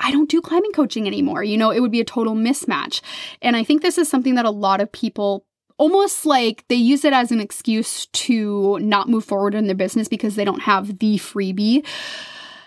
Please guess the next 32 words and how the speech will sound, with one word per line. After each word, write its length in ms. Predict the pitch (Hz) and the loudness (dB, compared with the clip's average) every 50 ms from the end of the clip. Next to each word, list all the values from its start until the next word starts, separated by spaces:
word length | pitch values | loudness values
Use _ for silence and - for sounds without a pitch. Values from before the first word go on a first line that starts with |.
| _ _ _ _ _ _ _ _ _ _ - | _ _ _ _ _ _ _ _ _ _ -2
And 140 | 254 240 | 0 0
I 40 | 226 | 0
put 200 | 214 - 233 202 | 0 -2 -4 -4
that 160 | - 220 190 | -2 -2 -2
in 100 | - 190 | 0 -2
quotes. 300 | 226 - - 196 196 - | -2 0 -2 -2 -2 -2
It 160 | - 214 - - | -6 -6 -2 -2
doesn't 360 | 214 208 202 233 233 240 - | -2 0 2 2 2 2 2
need 200 | 240 226 220 190 | 2 2 2 0
to 80 | 220 | 0
be 140 | 202 226 226 | 0 0 0
perfect, 600 | - - - - 202 202 - - 294 - - - | -2 -4 -8 -8 -8 -6 -4 -4 -4 -4 -6 -4
but 240 | - 220 208 196 - | -2 0 0 0 0
really 200 | 233 277 392 392 | 0 0 0 0
think 220 | - 392 392 349 | 0 -2 0 0
about, 280 | - 254 247 220 202 - | 2 2 2 2 2 0
you 80 | 240 226 | 0 2
know, 100 | 220 214 | 2 2
what 160 | 208 226 285 | 2 2 0
do 60 | 349 | 0
people 260 | - - - 403 311 | -2 -4 -4 0 2
ask 300 | 214 226 311 349 - - | 4 4 2 2 0 0
you 100 | 349 285 | 0 0
about? 240 | 196 160 156 180 - | 0 0 -4 -4 -2
What 100 | 202 220 | 0 0
are 140 | 285 320 302 | 2 2 2
some 160 | - - 285 | 2 2 2
of 60 | 285 | 2
your 100 | 285 262 | 2 0
frequently 440 | - - 247 240 - 233 - 240 226 | -2 -2 -4 -4 -4 -4 -4 -4 -4
asked 260 | 220 220 220 - - | -4 -6 -6 -8 -8
questions? 480 | - 208 214 - - - - - - | -6 -6 -4 -4 -4 -6 -8 -10 -10